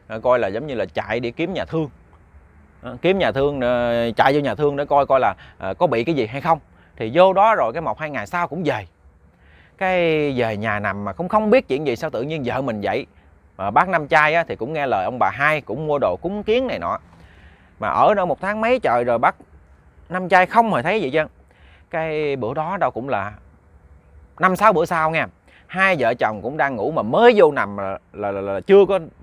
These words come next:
bác Năm Thọ nói là chưa có, vợ với bác chưa ngủ nữa. Bác vô mà vợ bác còn hay mà. Bà, vợ bác còn xích vô cho bác Năm Thọ nằm mà. Cái bác Năm Thọ mới vừa nằm xuống á,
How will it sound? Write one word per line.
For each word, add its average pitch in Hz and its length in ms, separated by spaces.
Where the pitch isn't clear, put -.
bác 190 120
Năm 175 140
Thọ 113 180
nói 156 120
là 127 180
chưa 208 240
có, 202 100
vợ 117 240
với 156 100
bác 175 180
chưa 175 140
ngủ 127 220
nữa. 170 80
Bác 202 180
vô 190 200
mà 147 120
vợ 113 120
bác 185 100
còn 131 140
hay 180 180
mà. 135 140
Bà, 139 240
vợ 123 160
bác 180 120
còn 123 120
xích 226 160
vô 185 220
cho 170 120
bác 202 140
Năm 170 140
Thọ 127 160
nằm 127 200
mà. 120 120
Cái 180 160
bác 180 120
Năm 175 100
Thọ 170 140
mới 196 280
vừa 135 140
nằm 104 180
xuống 208 240
á, 240 100